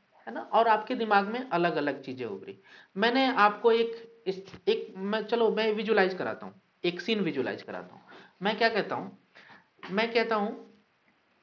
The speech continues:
कि एक road था, किनारे में, उसके किनारे बच्चे खेल रहे थे, है ना? यस, किनारे के just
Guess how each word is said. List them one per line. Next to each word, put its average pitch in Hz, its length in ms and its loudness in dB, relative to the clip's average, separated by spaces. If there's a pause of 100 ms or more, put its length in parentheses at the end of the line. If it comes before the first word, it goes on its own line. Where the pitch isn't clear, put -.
(320)
कि 220 380 -6
एक 226 280 2
road 208 360 6
था, 196 380 2 (960)
किनारे 208 420 6
में, 226 420 -2 (340)
उसके 185 240 0
किनारे 214 600 2 (400)
बच्चे 180 280 4
खेल 233 340 6
रहे 120 180 -2
थे, - 220 -8 (380)
है 185 60 0
ना? 262 220 -8 (2500)
यस, 226 340 -2 (600)
किनारे 240 680 4 (400)
के 226 120 2
just 226 240 4